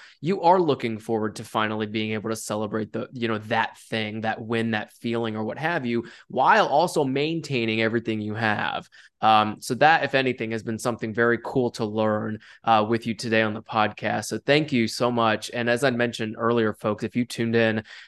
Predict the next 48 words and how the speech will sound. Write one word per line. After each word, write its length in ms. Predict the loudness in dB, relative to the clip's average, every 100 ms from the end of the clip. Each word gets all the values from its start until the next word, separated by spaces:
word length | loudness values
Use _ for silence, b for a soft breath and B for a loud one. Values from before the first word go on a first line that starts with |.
| -2
I 240 | 0 0
can't 240 | 0 -2
thank 200 | 0 -2
you 60 | -2
enough. 240 | -2 -4 -4
Not 220 | 0 2
only 220 | 4 4
your 140 | 4 2
listenership, 640 | 0 -2 -4 -4 -2 -4 -4
but 120 | -4
your, 220 | 2 2
your, 320 | 2 2 0 -2 B
your 180 | 0 0
tune 400 | 2 2 4 4
in 300 | 2 0 -4
to, 280 | -4 -2 -2
to 140 | -4 -6
Torek 420 | 0 4 4 4
and 100 | -2
I 120 | -2
this 220 | -4 -6
entire 340 | -6 -2 0 -2
time 300 | -2 -4 -4
has 100 | -4
just 220 | -6 -6 B B B
been 140 | -4 -2
so 180 | 0 2
valuable, 460 | 4 4 2 0
because 260 | -4 -4 -4
I'm 120 | -4
sure 180 | -2 -2
you 140 | -2
guys 200 | 0 -2
learned 240 | -2 -4 -4
something, 360 | -6 -8 -10
and, 260 | -8 -8 -6
and 340 | -6 -6 -4
there's 200 | -4 -2
so 100 | 0
much 180 | -2 -2
more 200 | -2 0
to 60 | 0
learn 240 | -2 -6
too. 280 | -6 -6 -6
So 140 | -8
if 100 | -8
you 80 | -2
guys 300 | 0 0 -2